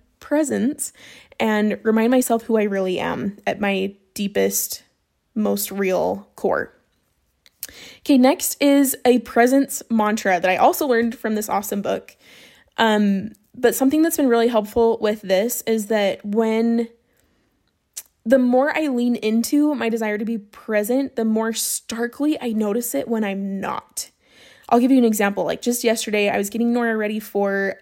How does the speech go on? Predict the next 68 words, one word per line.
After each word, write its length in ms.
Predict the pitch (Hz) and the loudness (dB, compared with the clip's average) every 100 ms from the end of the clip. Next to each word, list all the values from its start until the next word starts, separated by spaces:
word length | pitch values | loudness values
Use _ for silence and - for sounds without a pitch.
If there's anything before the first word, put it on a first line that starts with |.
| _ - | _ -4
a 200 | 214 202 | -2 -2
tumbling 420 | 202 226 220 196 | -2 -2 -2 -4
class 280 | 196 196 - | -6 -8 -6
that 80 | 190 | -8
we 80 | |
go 120 | - - | -6 -8
to. 180 | - - | -10 -8
And 380 | 220 208 208 202 | -2 0 0 0
it's, 120 | 208 | 0
like, 140 | 208 208 | -2 0
one 60 | |
of 60 | 233 | 0
my 100 | 247 | 0
favorite 320 | 240 240 240 | 0 0 -2
parts 220 | - 247 | -2 -4
of 40 | 226 | -2
the 60 | |
week 180 | 214 202 | -4 -6
'cause 100 | 214 | -6
it's 160 | 202 - | -6 -6
so 160 | 220 | -6
fun 200 | 208 220 | -4 -4
to 60 | 202 | -2
watch 240 | 190 202 | -4 -4
her 160 | 208 202 | -6 -4
and 140 | 208 | -4
she 220 | 208 302 311 | -2 2 4
loves 340 | 269 254 254 | 4 2 2
it 180 | 240 226 | 0 0
and 140 | 214 | -4
we 80 | 208 | -2
get 120 | 208 | -2
out 140 | 208 202 | -2 -2
of 80 | |
the 80 | 202 | -6
house 400 | 240 262 240 247 | -4 -2 -2 -4
and 140 | - 208 | -4 -4
it's 160 | 202 | -6
just 180 | 220 - | -8 -6
a 80 | 262 | -4
fun 360 | - 196 196 | -2 -4 -4
thing 280 | 185 - 185 | -8 -6 -8
for 160 | 196 196 | -4 -6
us 140 | 202 | -6
to 100 | - | -6
do. 260 | 190 190 247 - - - - - | -2 -2 -4 -10 -20 -20 -18 -4
And 140 | 220 | 0
I 80 | 208 | 0
caught 320 | 208 262 262 | -2 -2 0
myself 560 | 233 226 214 196 202 - _ _ - | 0 0 2 0 -2 -14 _ _ -10
rushing 580 | 208 214 214 - 233 226 | -2 2 2 0 -2 0
to 100 | 220 | 0
get 160 | 202 | -2
her 100 | 208 | 0
into 200 | 196 196 | -4 -4
the 60 | 196 | -6
car. 220 | - 202 | -4 -4
And 80 | - | -4
I 40 | |
was 80 | 233 | -8
like, 140 | 226 | -8
"Nora, 320 | 262 330 240 240 | -2 0 0 -2
hurry, 300 | 349 392 269 | 2 4 4
hurry, 320 | 269 370 320 | 0 2 2
hurry. 280 | 254 359 359 | 2 0 2
We 100 | 233 | 2
gotta 160 | 277 262 | -2 2
go." 480 | 349 440 262 110 | 4 6 4 0